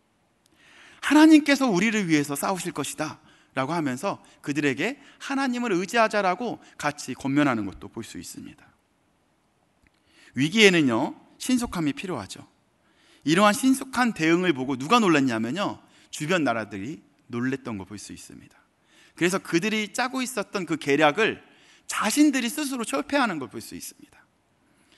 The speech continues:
우리가 십오 절 말씀 한번 읽어보겠습니다. 시작. "우리의 대적이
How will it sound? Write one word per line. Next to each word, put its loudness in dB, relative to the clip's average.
우리가 2
십오 0
절 4
말씀 0
한번 -2
읽어보겠습니다. -10
시작. -4
"우리의 2
대적이 0